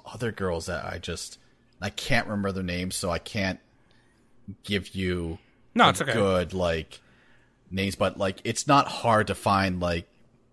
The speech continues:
Speaker 1: excellent cosplayers these days. And
Speaker 2: Yeah,
Speaker 1: I'm not
Speaker 2: no,
Speaker 1: saying, like, they're
Speaker 2: it's
Speaker 1: diamond
Speaker 2: really
Speaker 1: do-
Speaker 2: not.
Speaker 1: doesn't, but it just, we've reached such a high level of, you know, usually you would see these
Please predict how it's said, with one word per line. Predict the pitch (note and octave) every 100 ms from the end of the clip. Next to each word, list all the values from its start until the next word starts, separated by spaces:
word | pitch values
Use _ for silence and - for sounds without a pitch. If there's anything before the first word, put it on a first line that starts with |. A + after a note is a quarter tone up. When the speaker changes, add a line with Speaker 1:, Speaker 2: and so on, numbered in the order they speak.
| _
Speaker 1:
excellent | - F#2 - G2+ F#2 F2 - - - _ _ _ - -
cosplayers | - G2+ E2 - F2 D#2+
these | D#2+ D2
days. | D2+ C2 - - _ _ _
And | -
Speaker 2:
Yeah, | C#3+
Speaker 1:
I'm | G#2
not | G#2
Speaker 2:
no, |
Speaker 1:
saying, | A2+
like, | -
they're | A2+
Speaker 2:
it's | A2+
Speaker 1:
diamond | G#2+ G2+ G#2+
Speaker 2:
really | C#3+
Speaker 1:
do- | F#2
Speaker 2:
not. | G#2+
Speaker 1:
doesn't, | C#3+ C3 F#2+
but | A2 F#2
it |
just, | - G2 - - - - -
we've | B2+ C3+ G#2 F#2
reached | G2 A2+ A2+ -
such | - - G2+ - -
a | G2
high | - - A2+ G#2
level | G2 F#2+ G2+ G2
of, | F#2+ F#2 - - -
you | E3
know, | C#3+
usually | E3+ G#3+ A3+
you | D3
would | A#2
see | - C3 B2+ A#2 -
these | - G#2 G#2+ G2 F#2